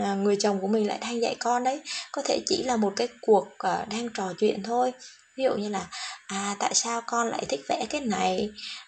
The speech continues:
Đó, hay là "Tại sao con lại viết về bố như thế?" Hay là "Tại sao con lại vẽ về bố như thế?" Đó, chỉ là thông qua những cái cuộc mà trò chuyện với nhau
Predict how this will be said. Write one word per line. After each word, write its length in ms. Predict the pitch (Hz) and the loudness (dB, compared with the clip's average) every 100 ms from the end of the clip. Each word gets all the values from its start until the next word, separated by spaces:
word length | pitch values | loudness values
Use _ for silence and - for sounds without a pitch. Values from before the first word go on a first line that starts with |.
| - | -4
Đó, 320 | 190 208 247 | -2 0 -2
hay 160 | 262 254 | -2 0
là 220 | 220 196 190 | 2 0 0
"Tại 160 | - | 0
sao 200 | - 226 | 0 0
con 200 | - 233 | 0 0
lại 160 | 226 - | 0 0
viết 120 | 262 269 | 0 2
về 100 | 208 | 2
bố 180 | 180 175 | 4 2
như 160 | 240 247 | 2 -2
thế?" 460 | - 190 190 220 277 - - - | -2 0 2 2 0 -8 -16 -2
Hay 140 | 233 | 2
là 80 | 220 | 2
"Tại 180 | - - | 2 0
sao 180 | 220 214 | -2 -2
con 140 | 226 | -2
lại 100 | 202 180 | 0 0
vẽ 200 | - 214 | 0 2
về 100 | 214 | 2
bố 160 | 180 196 | 2 2
như 180 | 240 226 | 0 -2
thế?" 260 | 208 196 220 | -2 -2 0
Đó, 140 | 247 - - - - | -4 -6 -16 -16 -4
chỉ 180 | - 240 | -2 0
là 120 | 247 - | 0 2
thông 220 | 247 247 | 0 2
qua 120 | 247 | 2
những 180 | 226 202 | 0 -2
cái 120 | 262 | -2
cuộc 240 | - 196 240 | 2 2 2
mà 80 | - - | -4 2
trò 220 | 185 175 - | 2 2 4
chuyện 320 | 220 - - - | 4 4 -2 -4
với 140 | 202 | -4
nhau 380 | 254 254 247 | -2 2 2